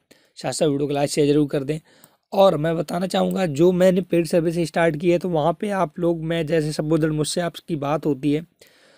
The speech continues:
तो मैं फिफ्टी परसेंट पेमेंट वहाँ एडवांस लेता हूँ, क्योंकि बहुत से लोग ऐसे होते हैं, वो आइडिया तो ले लेते हैं, फिर प्लान क्रिएट नहीं कराते हैं। तो हमारी जो मेहनत है, जो मैं टू डी प्लान करता हूँ, वो सारा ऐसा चला जाता है।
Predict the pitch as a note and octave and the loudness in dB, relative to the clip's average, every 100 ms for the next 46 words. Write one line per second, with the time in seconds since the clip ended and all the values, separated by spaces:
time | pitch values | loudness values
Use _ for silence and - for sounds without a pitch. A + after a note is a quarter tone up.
0 | _ _ F3 F3 F#3 F3 D3 G#3 F#3+ E3 | _ _ -2 2 2 0 -2 0 0 -2
1 | F#3+ F3+ D#3+ F3 F3+ D#3+ D3+ D3+ E3 D3 | -4 -2 -2 -2 -2 2 2 2 2 0
2 | B2+ C3 B2+ C3+ F3+ F3 D3+ D#3+ F#3 E3+ | -2 -2 -4 -2 -2 0 0 0 0 0
3 | E3 D3+ F#3 E3 F#3+ - C#3+ C#3 D#3+ E3+ | -2 -2 0 0 -2 -2 -2 0 0 0
4 | D#3+ D3 D#3 D3+ G#3 F#3 E3+ F3 - C3 | 2 2 2 0 -4 -4 -4 -4 -6 -8
5 | D#3+ E3 E3 D#3 C#3 C#3 C#3+ E3 C#3+ B2+ | -8 -10 -10 -8 -8 -8 -8 -6 -4 -4
6 | E3 - - - _ _ D3+ B2 D3 F3 | -6 -8 -16 -20 _ _ -10 -4 -2 0
7 | F3 D3+ C#3+ C#3+ F#3 E3 D3+ C#3+ D3+ D#3+ | 0 -2 -2 0 -2 -2 -2 0 0 -2
8 | F3 - - _ - D3+ D#3 D3+ D3 D3 | -4 -10 -20 _ -2 2 2 2 -2 -2
9 | C#3 C#3 - D#3 C#3+ C3 D#3 D3+ C3 D3 | -2 -4 -2 -4 -2 -4 -4 -4 -4 -4
10 | A#2+ D#3 C3+ C3 C3+ B2+ A2+ C#3 | -4 -4 -2 0 -2 -4 -6 -6